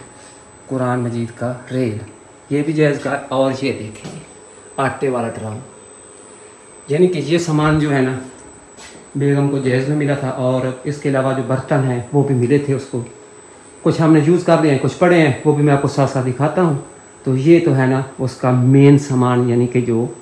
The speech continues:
पेटियाँ वगैरह और ट्रंक वगैरह थे। और इधर आटे वाला ड्रम पड़ा, ये देखें। इसी तरह का ना अम्मा जी को भी ना एक ड्रम आटे वाला मिला था, ये जो पड़ा है,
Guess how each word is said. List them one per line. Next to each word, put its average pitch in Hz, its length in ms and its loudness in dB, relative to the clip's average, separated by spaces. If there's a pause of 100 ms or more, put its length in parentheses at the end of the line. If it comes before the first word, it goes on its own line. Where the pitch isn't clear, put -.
पेटियाँ 143 320 4
वगैरह 123 340 0 (340)
और 127 80 -2
ट्रंक 127 360 2
वगैरह 113 260 -4
थे। 131 160 -10 (640)
और 160 240 0
इधर 147 220 0
आटे 131 240 -4
वाला 131 160 -2
ड्रम 120 220 -4
पड़ा, 107 200 -8
ये 113 160 -6
देखें। 117 320 -12 (360)
इसी 202 200 -6
तरह 160 200 2
का 147 100 0
ना 151 100 2
अम्मा 139 200 4
जी 143 140 2
को 139 120 0
भी 143 120 2
ना 165 80 2 (100)
एक 135 240 4
ड्रम 120 240 0
आटे 120 260 -2
वाला 151 160 2
मिला 165 220 2
था, 156 160 -2
ये 127 160 -2
जो 127 120 -2
पड़ा 117 200 -6
है, 120 140 -8